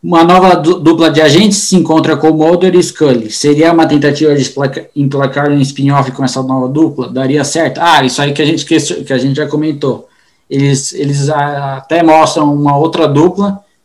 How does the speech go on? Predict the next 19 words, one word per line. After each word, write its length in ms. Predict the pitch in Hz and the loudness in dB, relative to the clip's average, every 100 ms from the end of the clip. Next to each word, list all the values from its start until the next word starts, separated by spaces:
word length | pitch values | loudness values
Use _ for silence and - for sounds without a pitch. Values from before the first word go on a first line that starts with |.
| _ - | _ -8
é, 380 | 147 147 139 147 - _ _ _ _ - | -4 -2 -2 -4 -10 _ _ _ _ -10
pra 340 | 143 151 147 | -4 0 2
ajudar 720 | 147 135 131 139 135 127 123 135 | 2 0 -2 0 0 -2 -4 -4
nos 300 | 131 131 - | -2 -2 -2
ca-, 320 | 151 147 135 | -10 -8 -4
a 80 | 131 | -2
investigar 520 | 127 127 135 131 135 | 0 -2 0 -2 0
os 140 | 127 | -4
casos, 560 | - 143 170 185 196 - _ _ _ - | -2 -2 0 -2 -4 -6 _ _ _ -8
mas 180 | 139 139 | -8 -4
como 160 | 156 | 0
a 60 | 165 | 2
gente 340 | 156 165 - 165 160 156 139 - 139 | 2 0 2 4 4 2 -2 -4 -6
chegou 280 | 156 147 | -2 2
a 80 | 147 | 2
comentar, 500 | 160 151 143 143 156 | 2 2 0 0 -2
não, 180 | 165 165 | -2 -2
não 260 | 156 151 143 | 0 -2 2
teria 760 | 151 143 151 151 143 135 - | 2 2 0 0 -2 -6 -10